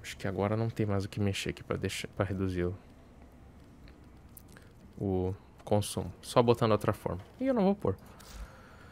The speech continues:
Mas é isso aí. Isso eu acho que é o melhor que eu posso explicar da Ceramic Dagger pra vocês. É isso aí. Mas, o que que tu acha sobre essa arma?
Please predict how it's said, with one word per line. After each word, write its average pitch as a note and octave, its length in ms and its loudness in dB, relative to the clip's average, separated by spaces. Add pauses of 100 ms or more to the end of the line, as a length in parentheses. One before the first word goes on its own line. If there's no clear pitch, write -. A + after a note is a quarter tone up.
(760)
Mas D#3+ 140 4
é D#3 60 10
isso D#3 160 6
aí. G2+ 120 4 (800)
Isso A2 280 2
eu A#2 180 6
acho - 220 -2
que B2 80 8
é - 20 12
o B2+ 60 8
melhor A#2+ 480 8
que C#3 100 2
eu C3+ 40 6
posso G#2+ 760 6 (600)
explicar A#2+ 720 6 (500)
da G#2+ 100 4
Ceramic G2 480 4
Dagger F2+ 300 -2
pra F2+ 120 0
vocês. F2 360 -2
É F2+ 100 0
isso G2 200 0
aí. F2+ 140 0 (1200)
Mas, G#2+ 480 -2
o - 40 -12
que - 120 -6
que - 80 -8
tu C#3 100 8
acha B2 200 10
sobre A#2 220 6
essa G#2 160 2
arma? F#2 260 2